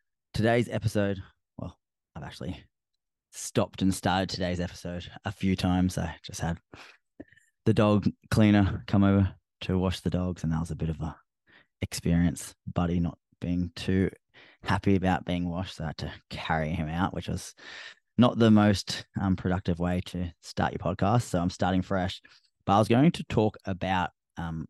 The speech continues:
actually cardio, um, and lis versus, um, interval cardio. But what actually came to me, because I just, um,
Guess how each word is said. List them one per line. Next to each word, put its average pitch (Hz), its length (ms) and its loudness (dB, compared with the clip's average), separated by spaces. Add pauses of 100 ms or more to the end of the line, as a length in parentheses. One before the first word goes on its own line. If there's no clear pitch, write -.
actually - 340 -6
cardio, 82 800 -4
um, 78 520 -6 (220)
and 82 400 -6 (320)
lis 92 460 -2
versus, 82 500 -4 (580)
um, 76 240 -2 (100)
interval 87 420 2
cardio. 92 480 0 (240)
But 92 200 -2 (1000)
what 104 260 0
actually 117 560 2
came 92 240 0
to 87 100 -8
me, 85 380 -8 (300)
because - 360 -4
I 85 100 -4
just, - 380 -10 (1000)
um, 82 380 -2